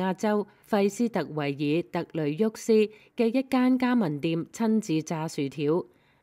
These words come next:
並喺免落車窗口將佢交俾司機。二零一九年首個任期內，佢亦曾以麥當勞、Wendy's 同 Burger King 設宴請大學美式足球冠軍隊伍。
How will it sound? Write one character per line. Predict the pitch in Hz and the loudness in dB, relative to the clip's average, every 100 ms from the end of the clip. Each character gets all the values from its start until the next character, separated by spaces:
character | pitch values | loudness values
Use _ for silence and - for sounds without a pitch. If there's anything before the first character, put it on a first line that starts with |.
| - | -4
並 | 170 | -2
喺 | 170 165 214 | 0 0 2
免 | 214 175 | 2 2
落 | 180 156 - | -2 -2 -4
車 | 240 226 | 0 0
窗 | 220 240 233 | 0 0 0
口 | 208 151 190 - - _ | 0 0 -2 -6 -20 _
將 | - 269 269 | 0 2 2
佢 | 233 160 | 2 0
交 | 165 214 | 0 -2
俾 | 170 151 | 0 -2
司 | - 196 | -2 -2
機。 | 196 185 180 - _ _ _ | 0 0 -2 -6 _ _ _
二 | 165 165 | -2 0
零 | 147 190 | 0 -2
一 | 226 | -2
九 | 196 147 | -4 -2
年 | 190 156 151 - _ | 0 0 -2 -6 _
首 | - 175 226 | -4 -2 0
個 | 233 | 2
任 | 202 170 165 | 2 0 -2
期 | 175 151 | -4 -4
內， | 151 151 151 147 - _ _ | -2 -2 -4 -6 -12 _ _
佢 | 185 | 0
亦 | 190 175 | 0 0
曾 | - 170 156 151 | -4 -6 -4 -2
以 | 156 | -2
麥 | 190 190 | -2 -2
當 | 170 226 240 220 | -2 -2 0 2
勞、 | 160 139 139 _ _ | 0 -2 -6 _ _
Wendy's | 190 226 226 208 151 139 - - _ | -2 0 0 0 -2 -4 -8 -16 _
同 | 202 170 165 | -6 -4 -4
Burger | 220 220 220 214 | -2 -2 -2 -4
King | 214 208 208 - _ | -2 -2 -4 -8 _
設 | - 190 | -8 -6
宴 | 175 180 185 | -2 -2 -2
請 | 180 151 196 | -2 -2 -2
大 | 165 165 | -4 -4
學 | 160 | -4
美 | 165 156 | -4 -4
式 | 175 247 - | -2 -4 -2
足 | 262 254 | -4 -4
球 | 202 139 | -6 -4
冠 | 139 175 175 | -4 -4 -4
軍 | 165 208 202 | -4 -2 -2
隊 | 175 143 | -2 -4
伍。 | 143 143 151 | -4 -6 -8